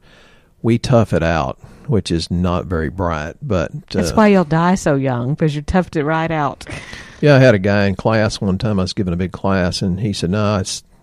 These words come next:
Speaker 1: di-, we die seven point eight years sooner 'cause of the stress of living with a woman." I said, "Oh, my God, she ought to kick you to the curb." Uh, you just don't say things like that to a delicate flower.
Speaker 2: Oh, very good.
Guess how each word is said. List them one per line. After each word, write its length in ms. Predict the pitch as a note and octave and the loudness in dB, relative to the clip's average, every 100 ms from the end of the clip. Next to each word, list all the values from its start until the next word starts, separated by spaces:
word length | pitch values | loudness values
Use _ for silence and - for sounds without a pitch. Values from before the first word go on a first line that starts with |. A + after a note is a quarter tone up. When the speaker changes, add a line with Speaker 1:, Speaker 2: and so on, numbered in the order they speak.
| G#2+ | -4
Speaker 1:
di-, 180 | F#2+ G2+ | -2 -2
we 160 | B2 A#2+ | 2 2
die 300 | G#2 G#2 A2 | 2 0 0
seven 320 | - G#2 F#2 | 0 0 0
point 240 | F#2 G#2+ F#2 | 0 0 0
eight 140 | F#2+ | 0
years 240 | F2+ E2 - | -2 -4 -2
sooner 320 | A2 A2+ E2 | 0 0 -2
'cause 280 | - F2+ G2 | -2 -4 -4
of 40 | |
the 100 | D2 | -6
stress 380 | - G2+ E2 - | -2 0 0 -2
of 60 | |
living 280 | F2+ G2+ F#2+ | -2 -2 -2
with 160 | E2 E2 | -4 -4
a 60 | |
woman." 360 | D#2 D#2 E2 D#2+ | -4 -4 -4 -4
I 120 | C2 | -4
said, 260 | - - - | -6 -6 -8
"Oh, 120 | A#2 F2 | -8 -8
my 240 | C#2+ - F#2 | -8 -10 -12
God, 380 | G2+ F#2+ E2+ D#2 | -8 -6 -4 -6
she 200 | - C3 | -6 0
ought 120 | A#2 | 0
to 60 | D#2+ | -2
kick 380 | - - F#2+ - | -6 -6 -6 -4
you 120 | G#2+ | -4
to 80 | E2 | -4
the 100 | - | -8
curb." 400 | - G2+ E2+ E3 - - - - - - - - - | -6 -2 -2 -4 -12 -20 -20 -20 -20 -20 -20 -20 -14
Uh, 260 | F2+ E2+ F2+ | -4 -2 -2
you 160 | F#2 C3 | 2 4
just 260 | B2+ G2 | 4 4
don't 180 | A#2+ F2+ | 0 0
say 240 | - G#2+ G#2+ | 0 2 2
things 360 | - G2 E2 | 0 0 0
like 200 | F#2 F2 | -2 -2
that 300 | - F2+ D2+ | 0 0 -2
to 160 | - F2+ | 0 0
a 40 | |
delicate 460 | D2 E2+ D#2 - - | 0 -4 -4 -6 -6
flower. 480 | A2+ G#2+ F#2+ E2+ - - - - - - - _ _ - | -4 -4 -4 -6 -8 -16 -20 -20 -20 -20 -20 _ _ -12
Speaker 2:
Oh, 360 | A4+ A4+ G#3 D#3 | -2 4 4 4
very 260 | G#3+ A#4 G#4+ | 6 6 8
good. 480 | A4 A#4+ G#4+ D#3 | 6 6 6 2